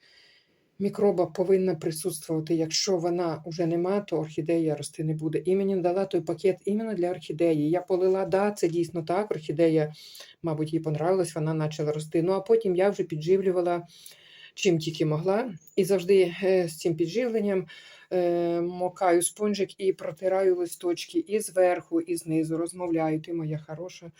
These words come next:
ти відкликуєшся гарно на підживлення». Але ж ось, що я хочу вас запитати. Все чудово, вона відійшла, вона росте, вона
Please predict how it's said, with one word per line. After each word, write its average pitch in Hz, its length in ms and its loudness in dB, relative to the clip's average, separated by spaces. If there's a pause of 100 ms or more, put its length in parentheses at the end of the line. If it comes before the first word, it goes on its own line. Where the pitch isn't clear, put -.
(320)
ти 165 380 -2 (160)
відкликуєшся 165 680 -8
гарно 156 360 -2
на 156 120 -2
підживлення». 190 760 -6
Але 170 440 -2
ж - 220 -10
ось, 180 420 0
що - 240 -4
я 208 120 2
хочу 190 300 -6
вас 175 240 -10
запитати. 160 500 -12
Все - 240 -10
чудово, 185 520 -4
вона 170 380 -6 (540)
відійшла, 180 600 -2
вона 170 400 -4
росте, 180 600 -2
вона 170 480 -4